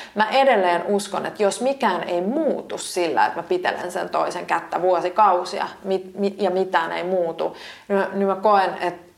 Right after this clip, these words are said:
että siinä kohtaa on niinku ehkä parempi, että mä an-, sallin itselleni sitä hyvinvointia, kasvua, muutosta,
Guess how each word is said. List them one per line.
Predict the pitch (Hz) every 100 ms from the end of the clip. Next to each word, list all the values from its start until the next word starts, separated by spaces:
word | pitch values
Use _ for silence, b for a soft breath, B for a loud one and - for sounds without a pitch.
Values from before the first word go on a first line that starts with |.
| -
että | 185 -
siinä | 233 220
kohtaa | 190 175 170 - 165 165
on | 185 185 170
niinku | 165 165
ehkä | - - 180
parempi, | - 190 185 - 165 - 160 B B B B B -
että | 180
mä | 180 175 190
an-, | 196
sallin | 196 220 185 170 165
itselleni | 180 180 185 - - 139
sitä | - - - 165 - -
hyvinvointia, | 196 175 - 127 139 165 - 123 160 - -
kasvua, | 180 165 - - 113 107 165 -
muutosta, | 185 180 165 156 - - - -